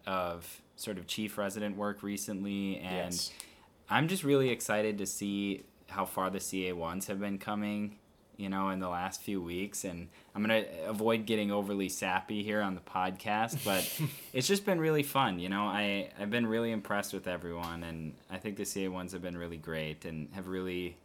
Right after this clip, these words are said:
Speaker 1: kinda taken the bull by the horns and are, um, you know, just getting ready to rock and roll here in just a couple days. So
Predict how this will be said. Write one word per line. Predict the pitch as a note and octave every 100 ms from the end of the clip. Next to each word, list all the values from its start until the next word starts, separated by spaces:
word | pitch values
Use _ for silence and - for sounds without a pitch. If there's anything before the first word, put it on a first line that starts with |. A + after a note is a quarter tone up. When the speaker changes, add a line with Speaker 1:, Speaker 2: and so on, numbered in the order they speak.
| -
Speaker 1:
kinda | G2+ F2+ F2 E2+ D#2+
taken | G#2 G2+ F#2+
the |
bull | E2+ F2 E2+
by | E2+
the | D#2+
horns | D#2 D#2+ D#2+ E2+ F2
and | E2+ D#2+
are, | D#2 D#2 D2+ - - - - -
um, | E2+ D#2 D2+ D2+ - _ - -
you | G2
know, | G2+ G2+
just | G2+ -
getting | A2+ G#2+ G2
ready | F#2+ G#2
to | G2
rock | E2 D#2+ G#2+ A2
and | F2 E2
roll | F2 G2 E2+
here | E2+ D2 D2+ F#2+ F#2+
in | F2 E2 D#2+ - -
just | - F2+
a |
couple | E2+ F2+ E2+
days. | D#2+ E2+ D2+ D2
So | - E2